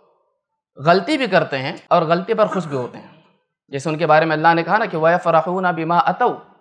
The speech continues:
कि वो एक तो गलती भी कर रहे हैं, गलत काम भी कर रहे हैं और अपने करतूत पे खुश भी हैं। उनको तो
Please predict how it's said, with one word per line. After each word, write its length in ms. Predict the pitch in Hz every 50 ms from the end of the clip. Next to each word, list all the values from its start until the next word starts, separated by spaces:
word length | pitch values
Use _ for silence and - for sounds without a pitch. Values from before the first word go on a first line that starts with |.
| _ _ _ _ _ _ _ _ _ _ _ _ _ _ _ _ _ _ _ _ 175
कि 60 | 180 175 156
वो 480 | 180 226 240 254 254 247 - - - - - _ _ _ _ -
एक 200 | 190 214 214 -
तो 80 | 233 226
गलती 320 | 175 185 - - - 277 254
भी 100 | 254 208
कर 160 | 175 170 151
रहे 140 | 135 127 127
हैं, 180 | 131 202 98 - _ _ _ _ _ _ _ _ _ _ _ _ _ _ _ _ _ _ _ -
गलत 360 | 139 147 170 185 240 240 -
काम 240 | 185 190 208 262 269
भी 100 | 233 226
कर 160 | 180 180 165
रहे 100 | 180 214
हैं 60 | 208 -
और 140 | 214 226
अपने 240 | 214 214 214 247 254 254
करतूत 520 | 208 196 190 190 - 208 233 262 240 -
पे 80 | 277 220
खुश 200 | - 202 185 226
भी 100 | 269 330 311
हैं। 160 | 196 143 - - - - _ _ _ _ _ _ _ _ _ _ _ _ _ _ _ _ _ _ _ _ _ _ _ _ _ -
उनको 280 | 135 139 135 170 196 190
तो 160 | 190 190